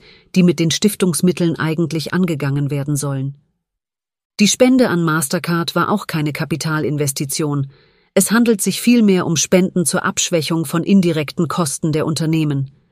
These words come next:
Mit ihnen können Konzerne die Kosten zur Erschließung neuer Märkte gegenfinanzieren. Die Unternehmen sind nicht dazu verpflichtet, diese Spenden zurückzuzahlen, egal wie profitabel sich die Spenden am Ende herausstellen.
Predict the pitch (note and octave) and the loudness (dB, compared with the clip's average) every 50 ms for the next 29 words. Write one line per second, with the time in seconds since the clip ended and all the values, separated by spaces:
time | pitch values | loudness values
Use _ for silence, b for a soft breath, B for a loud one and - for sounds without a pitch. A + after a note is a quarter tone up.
0 | _ _ _ _ _ _ _ _ - F#3+ - - A3+ A#3 A3+ A3 G#3+ G3 - G3 | _ _ _ _ _ _ _ _ -4 -2 0 2 2 4 4 4 2 2 2 2
1 | F#3 F3 F3+ - - F3 E3 - - F#3 F3+ F#3 F#3+ F#3+ D#3+ E3 D3 - - F#3 | 2 2 2 0 0 -2 -2 0 0 0 0 2 2 0 0 -2 -4 -4 -4 -4
2 | F3+ - - - F3+ E3 - F#3 C#3 D#3 D#3 - - F#3+ F#3+ F#3 - F#3+ F3 F3 | -4 -4 -4 -4 -4 -4 -2 -2 -2 -2 -2 -2 0 0 0 0 0 0 0 0
3 | E3+ E3+ F3 F#3 F#3 F3 E3+ E3+ E3+ E3+ F3 - - - D#3 C#3 E3+ E3 D3+ E3 | 2 2 2 4 2 2 2 2 2 0 -2 -4 -4 -6 -4 -2 -2 0 0 0
4 | C#3+ - F3 E3 D#3+ D#3 D3+ - - E3+ E3 D#3 D#3 D#3 D3+ C#3 b b b b | -2 -2 -2 -2 -2 -2 -2 -2 -4 -4 -2 -2 -2 -2 -4 -4 b b b b
5 | b b b b b b b b b b b b b - G#3 F#3 G3+ G3 G3+ F#3+ | b b b b b b b b b b b b b 2 4 4 4 4 6 6
6 | G3 G3+ G#3+ A3 A3 G#3 F3 F#3+ F#3+ - E3 G#3 G3+ - - G#3 F3+ - - F#3+ | 8 8 8 8 6 4 4 2 2 2 2 0 0 0 -2 -4 -4 -2 -2 -2
7 | - - E3+ C#3 - - G3+ G3 - - F#3 C#3+ - F3+ F3+ D#3 F3 D#3 - - | -2 -2 -4 -4 -2 -2 -2 0 0 -4 -4 -4 -2 -2 -2 0 0 -2 0 2
8 | F3+ F3 F3 - - F3 - - E3+ F3 F3 - - - E3+ C#3 - - D#3+ D3+ | 2 0 0 0 -2 -2 -2 -2 -2 -2 -2 -4 -4 -4 -4 -4 -2 -2 0 0
9 | D3+ D3 C#3+ C#3 C#3 B B B B B B F3 D3+ F3+ F#3 F#3 G3+ G3 E3+ F3 | 0 0 0 -2 -4 B B B B B B 0 2 4 4 4 4 2 2 0
10 | - - - F3+ - - E3+ - E3+ F3+ F3+ F#3 F3+ F3 D3 D#3 D3+ C#3 - E3 | -2 0 -2 -2 0 -2 -4 -2 0 0 0 2 0 0 -2 -2 -4 -4 -4 -4
11 | - - - F3 E3+ F3 - E3+ E3+ D3+ D3+ - D3 E3 E3 E3+ D3 D#3+ E3 D#3+ | -2 0 0 0 0 0 -2 -2 -2 -2 -2 -2 -2 -2 -2 -2 -2 -2 -2 -2
12 | E3 D#3+ D3+ - - D#3+ C#3 C#3 C#3 C#3 C#3 | -4 -4 -4 -4 -4 -4 -2 -2 -2 -4 -4